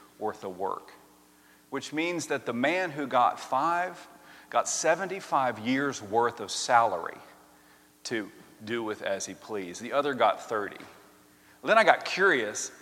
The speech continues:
and I Googled life expectancy in antiquity.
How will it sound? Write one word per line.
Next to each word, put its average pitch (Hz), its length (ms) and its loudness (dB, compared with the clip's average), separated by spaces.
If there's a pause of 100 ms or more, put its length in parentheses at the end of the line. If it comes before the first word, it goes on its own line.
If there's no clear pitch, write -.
(640)
and 107 100 -8
I 110 60 -6
Googled 113 540 -2 (320)
life 139 480 2
expectancy 104 1000 -4 (140)
in 117 140 -6
antiquity. 107 580 -6